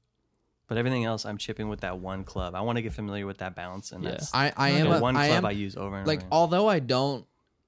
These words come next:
Speaker 3: love how you use your lowest lofted club for all of your, like, wedge shots, I am a fan of how you do,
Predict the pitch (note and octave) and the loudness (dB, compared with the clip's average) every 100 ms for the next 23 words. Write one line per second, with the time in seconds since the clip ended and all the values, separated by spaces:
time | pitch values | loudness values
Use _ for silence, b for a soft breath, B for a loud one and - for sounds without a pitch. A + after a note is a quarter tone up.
0 | _ B2+ A#2+ B2 C3+ C#3+ B2 A#2 A2+ A2+ | _ 0 4 4 4 2 2 2 2 2
1 | A2 G#2 G2+ G2+ A2 - A2 G#2+ A#2 A#2+ | 0 0 0 0 0 2 0 0 0 -2
2 | A2 A2+ G#2+ G#2 G#2 A2 A2 A2+ A2 G2+ | -2 -2 -2 0 0 0 -2 0 0 0
3 | G2 G2 - G2 A#2+ C#3+ C3+ - A#2 - | 0 -2 -2 -2 0 0 0 -2 -2 0
4 | A#2 C#3 C3+ B2+ A#2 B2 B2+ F#2+ G#2+ G#2 | -2 -2 -2 -2 0 0 -2 -2 -2 -2
5 | G2 A2 G2+ G#2 G#2 G2+ G#2 G2+ G2 F#2+ | -2 -2 -2 -2 -4 -2 -2 -2 -2 -4
6 | F#2+ | -8